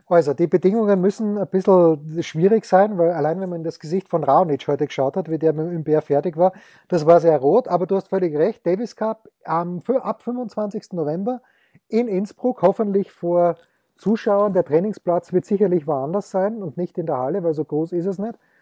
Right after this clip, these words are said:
Aber da muss sich der Ö T V ja die richtigen Gedanken drüber gemacht haben, weil sie haben ja den Zuschlag bekommen. Ich glaube, oder ich bin mir eigentlich ziemlich sicher, dass der Dominik spielen wird.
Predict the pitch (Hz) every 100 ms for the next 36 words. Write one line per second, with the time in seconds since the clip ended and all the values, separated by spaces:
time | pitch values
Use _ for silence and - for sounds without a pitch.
0 | _ - - 147 156 160 180 165 170 190
1 | 202 - 165 160 170 160 175 - 135 165
2 | 175 160 160 147 151 180 - 190 165 143
3 | 135 143 208 180 185 180 170 165 170 180
4 | 151 156 156 _ _ _ - 165 175 180
5 | 160 196 214 180 - 147 - 156 226 226
6 | _ _ _ _ _ - - 175 - 170
7 | 160 226 247 254 196 175 208 208 185 175
8 | 208 202 196 214 185 185 160 170 196 180
9 | - 180 170 160 233 -